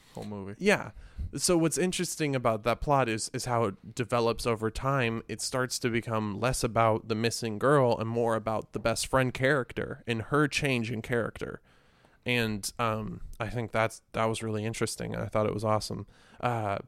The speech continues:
Speaker 2: but Red Desert is literally just a character study of this, of this girl who's working at, um,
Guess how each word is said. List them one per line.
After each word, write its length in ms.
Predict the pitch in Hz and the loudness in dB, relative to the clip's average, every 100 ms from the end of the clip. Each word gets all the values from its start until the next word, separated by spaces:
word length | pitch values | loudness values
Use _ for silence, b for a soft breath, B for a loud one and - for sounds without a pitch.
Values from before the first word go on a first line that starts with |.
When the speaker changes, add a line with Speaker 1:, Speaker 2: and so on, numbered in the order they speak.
| _ - | _ 0
Speaker 2:
but 160 | 113 | 2
Red 180 | 123 135 | 2 2
Desert 300 | 131 131 120 | 2 2 0
is 120 | 104 110 | -2 -2
literally 320 | 117 107 98 | 2 2 0
just 200 | 107 - | -4 -6
a 40 | |
character 360 | 107 113 101 104 | -2 0 0 -2
study 360 | - 107 98 101 | 0 0 0 -4
of 140 | 101 | -4
this, 300 | 107 107 - | -6 -6 -6
of 200 | - 101 | -6 -4
this 120 | 104 | -6
girl 220 | - 101 104 | -2 0 0
who's 180 | 107 | -2
working 340 | - 104 113 104 | -2 -2 -2 -4
at, 260 | 104 - | -4 -4
um, 280 | 107 101 175 | -4 -4 -6